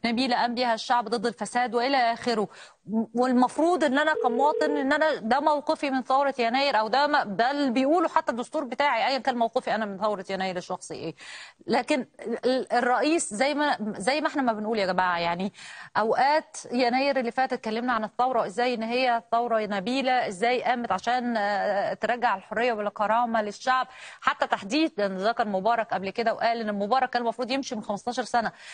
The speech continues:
فلو كان المفروض يمشي من خمستاشر سنة يبقى النهاردة إزاي إن التشخيص، آه، كان خاطئ؟ يعني، آه، ما كانتش بقى المشكلة في مبارك، ما كانش المفروض يمشي من خمستاشر سنة؟ يعني هل ده، أستاذ جمال حضرتك رجعت معايا تاني يا فندم؟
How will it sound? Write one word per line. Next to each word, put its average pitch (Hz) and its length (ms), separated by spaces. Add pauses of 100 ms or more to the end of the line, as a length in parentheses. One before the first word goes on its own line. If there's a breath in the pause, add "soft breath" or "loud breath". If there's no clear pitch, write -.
(120)
فلو 220 300
كان 240 160
المفروض 254 400
يمشي 339 300
من 262 60
خمستاشر 285 440
سنة 302 280
يبقى 233 200
النهاردة 240 460
إزاي 269 300
إن 277 100
التشخيص، - 640
آه، 240 240
كان 220 120
خاطئ؟ 285 300 (180)
يعني، 190 460
آه، 196 160
ما 208 120
كانتش 254 220
بقى 294 120
المشكلة 294 320
في 262 80
مبارك، 254 420
ما 233 60
كانش 254 180
المفروض 240 300
يمشي 294 200
من 233 60
خمستاشر 254 360
سنة؟ 320 280 (1120 soft breath)
يعني 190 400 (340 soft breath)
هل 247 260
ده، 277 320 (720)
أستاذ 247 240
جمال 262 240
حضرتك 277 400
رجعت 277 260
معايا 269 240
تاني 302 200
يا 285 40
فندم؟ 339 360